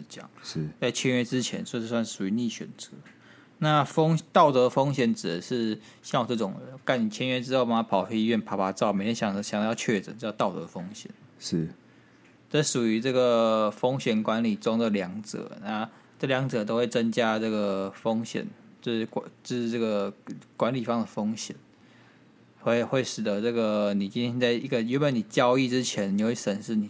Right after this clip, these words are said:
Speaker 1: 这个保险的，你的亏损风险。所谓风险就是说你出保的机会，你这个保险会亏多少，会赚多少。那刚刚我讲这些，这些隐藏因素呢，都会使得你的保险的亏损的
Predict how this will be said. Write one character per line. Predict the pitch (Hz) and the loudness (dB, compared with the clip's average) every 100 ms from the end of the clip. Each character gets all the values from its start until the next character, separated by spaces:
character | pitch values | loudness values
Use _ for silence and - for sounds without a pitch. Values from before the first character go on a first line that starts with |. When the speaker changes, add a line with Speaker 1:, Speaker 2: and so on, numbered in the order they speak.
| - | -6
Speaker 1:
这 | - | -2
个 | 123 107 101 | 0 0 0
保 | - 104 | -2 -2
险 | 107 - - | -2 -8 -8
的， | 104 151 - - - - - | -10 -14 -20 -20 -20 -20 -14
你 | 104 107 | -8 -4
的 | 107 | -4
亏 | 110 - 120 | -6 -4 -2
损 | 113 - | -2 -4
风 | - 123 | 0 0
险。 | 110 107 | -2 -8
所 | - 123 | -2 -2
谓 | |
风 | 120 139 | 0 -2
险 | 139 | -2
就 | 107 | -6
是 | 120 | -2
说 | 123 | 0
你 | 107 | 0
出 | - 123 | -2 -4
保 | 107 82 | -2 -4
的 | 65 - | -6 -12
机 | - 85 | -10 -8
会， | 101 87 | -6 -8
你 | 85 | -8
这 | 113 | -10
个 | |
保 | 104 98 | -4 -4
险 | 104 | -4
会 | 98 | -8
亏 | - 110 | -10 -10
多 | 107 104 104 | -6 -6 -8
少， | |
会 | 95 | -10
赚 | 98 107 92 | -6 -6 -6
多 | 98 90 | -8 -8
少。 | - - - - - - - - _ - - - - | -10 -12 -14 -20 -20 -20 -20 -20 _ -20 -20 -20 -12
那 | 139 139 131 - | -2 -2 -2 -2
刚 | 160 | 2
刚 | 147 | 4
我 | 139 | 4
讲 | 135 110 107 | 4 0 0
这 | 120 | 0
些， | 127 120 - - _ _ _ | -2 -2 -10 -20 _ _ _
这 | - | -4
些 | 135 - | -4 -2
隐 | 151 117 | -2 -2
藏 | - 110 | -2 0
因 | 120 131 | -2 -4
素 | - 131 | -4 -2
呢， | 123 117 | 0 4
都 | 127 | 4
会 | 127 | 4
使 | - | 0
得 | 107 | -2
你 | 110 | 0
的 | 107 | 0
保 | 110 110 110 | 0 2 2
险 | 117 | 0
的 | 101 | -6
亏 | - 113 | -4 -4
损 | 107 | -4
的 | 85 | -8